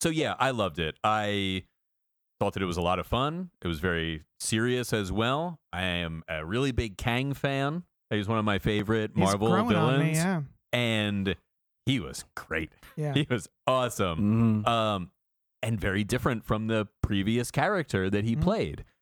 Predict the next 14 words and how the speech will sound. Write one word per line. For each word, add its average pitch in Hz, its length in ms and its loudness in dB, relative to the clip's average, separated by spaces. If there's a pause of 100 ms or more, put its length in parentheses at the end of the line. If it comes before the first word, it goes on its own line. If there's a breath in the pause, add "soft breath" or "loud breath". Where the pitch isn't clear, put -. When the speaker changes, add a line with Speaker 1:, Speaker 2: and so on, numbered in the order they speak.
(160)
Speaker 1:
you 135 80 2
know, 107 180 2
which 104 240 0
is 107 180 0
cool 113 640 0 (240)
as 98 300 0
this 98 200 -2
guy's 95 200 0
acting 113 340 -2
chops, 73 400 -4
you 98 100 0
know? 90 280 0
Speaker 2:
Yeah. 147 240 -2 (240)
Speaker 1:
Um, 95 600 0